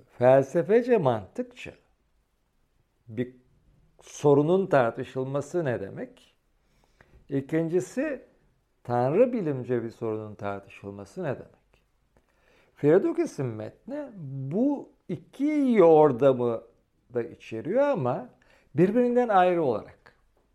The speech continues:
içeriyor. Dolayısıyla, e, düşünme, çözümleme, e, uslamlama biçimleri arasındaki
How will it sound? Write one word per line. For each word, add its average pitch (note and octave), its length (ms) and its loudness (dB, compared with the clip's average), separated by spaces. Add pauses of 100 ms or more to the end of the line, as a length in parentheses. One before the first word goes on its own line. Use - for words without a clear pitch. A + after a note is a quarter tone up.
(300)
içeriyor. - 400 -20 (760)
Dolayısıyla, G3+ 800 0 (160)
e, C3 100 -2 (1200)
düşünme, D#3 1080 -2 (120)
çözümleme, C3 1000 -6
e, A2+ 720 -6
uslamlama C#3 880 -4
biçimleri C3+ 640 -4
arasındaki A2 1040 -8